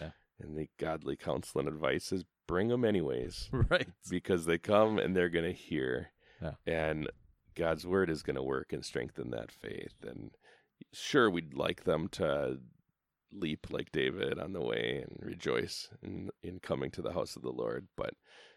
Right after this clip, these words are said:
Speaker 2: um, certainly keeping them away from God's word is not gonna help, uh, because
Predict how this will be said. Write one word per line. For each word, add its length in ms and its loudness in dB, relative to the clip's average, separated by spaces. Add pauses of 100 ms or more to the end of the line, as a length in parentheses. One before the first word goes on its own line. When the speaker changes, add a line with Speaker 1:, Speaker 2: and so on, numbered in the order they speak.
(180)
Speaker 2:
um, 340 0
certainly 840 4 (280)
keeping 300 -2
them 140 2
away 280 8
from 220 -2
God's 260 2
word 160 2
is 140 -6
not 260 0
gonna 240 -2
help, 260 -6 (520)
uh, 180 -4
because 540 -6